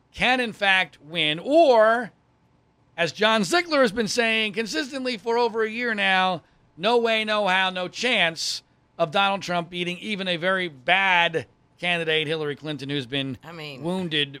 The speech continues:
Speaker 1: by the F B I director, although he tried to put a Band-Aid on that wound today. All right, so, so far, of the two, of the first three kill shot states, as I refer to them, Florida and Ohio, I,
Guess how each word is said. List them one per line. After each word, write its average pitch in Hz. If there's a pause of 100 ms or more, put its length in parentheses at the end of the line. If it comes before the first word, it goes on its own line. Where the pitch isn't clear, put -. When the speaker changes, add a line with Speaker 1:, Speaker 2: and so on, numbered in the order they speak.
Speaker 1:
by 139
the 135
F 139
B 139
I 139
director, 131
although 123 (300)
he 131
tried 143
to 123
put 123
a 117
Band-Aid 135
on 123
that 123
wound 127
today. 120 (680)
All -
right, -
so, 190
so 294
far, 214 (240)
of 160
the 160
two, 262 (300)
of 156
the 165
first 226 (160)
three 196
kill 226
shot 165
states, 139
as 127
I 147
refer 151
to 135
them, 120
Florida 190
and 208
Ohio, 147 (920)
I, 185